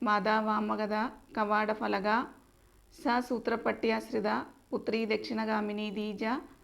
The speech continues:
സകല ദ്വാരേഷു സംപ്രേക്ഷിതാം." അതായത് പുറത്തേക്കിറങ്ങുമ്പോൾ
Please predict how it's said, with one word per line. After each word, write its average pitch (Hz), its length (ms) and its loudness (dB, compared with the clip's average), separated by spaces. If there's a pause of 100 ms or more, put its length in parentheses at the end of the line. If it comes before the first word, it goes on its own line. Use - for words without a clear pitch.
(260)
സകല 226 280 4
ദ്വാരേഷു 214 640 4
സംപ്രേക്ഷിതാം." 220 840 0 (180)
അതായത് 214 520 4 (460)
പുറത്തേക്കിറങ്ങുമ്പോൾ 226 1040 4